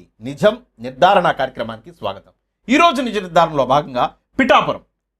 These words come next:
పిఠాపురం అనేది ఈ ఆంధ్రప్రదేశ్ రాష్ట్రానికి ఉప ముఖ్యమంత్రిగా పనిచేస్తున్నటువంటి పవన్ కళ్యాణ్ గారు ప్రాతినిధ్యం వహిస్తున్నటువంటి నియోజకవర్గం. అయితే ప్రపంచం మొత్తం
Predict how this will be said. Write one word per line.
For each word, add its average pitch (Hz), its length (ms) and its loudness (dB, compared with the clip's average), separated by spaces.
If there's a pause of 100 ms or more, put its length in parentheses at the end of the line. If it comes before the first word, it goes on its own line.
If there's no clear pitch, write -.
(100)
పిఠాపురం 311 520 4
అనేది 151 260 -2 (400)
ఈ 254 140 2 (160)
ఆంధ్రప్రదేశ్ 285 600 2
రాష్ట్రానికి 196 420 0 (280)
ఉప 320 220 4
ముఖ్యమంత్రిగా 240 600 2 (140)
పనిచేస్తున్నటువంటి 185 760 0 (440)
పవన్ 311 200 4 (100)
కళ్యాణ్ 247 340 4
గారు 180 240 4
ప్రాతినిధ్యం 175 520 -2
వహిస్తున్నటువంటి 135 560 -4 (100)
నియోజకవర్గం. 117 520 -8 (200)
అయితే 262 200 0 (460)
ప్రపంచం 339 560 0
మొత్తం 233 260 -2